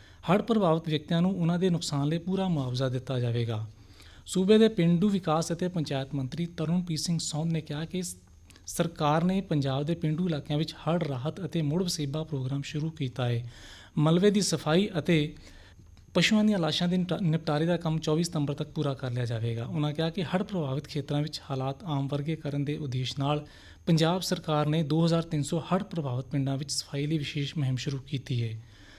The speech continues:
ਸਥਾਨਕ ਸਰਕਾਰਾਂ ਮੰਤਰੀ ਡਾਕਟਰ ਰਵਜੋਤ ਸਿੰਘ ਨੇ ਦੱਸਿਆ ਕਿ ਨੋਡਲ ਅਫਸਰ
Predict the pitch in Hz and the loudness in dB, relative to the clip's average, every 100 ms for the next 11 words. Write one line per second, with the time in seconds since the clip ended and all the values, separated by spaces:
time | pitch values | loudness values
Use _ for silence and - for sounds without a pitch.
0 | - - 160 180 220 - - 175 170 151 | -16 -4 2 4 4 2 0 0 2 2
1 | 143 190 156 139 - 180 180 143 135 156 | 0 -2 -2 -2 0 0 0 0 0 -2
2 | - 175 156 131 - 170 175 175 - - | 0 2 0 -2 -2 0 0 -4 -16 -4
3 | - 175 156 170 196 165 - - 170 | 2 4 4 0 0 -2 -4 -2 -4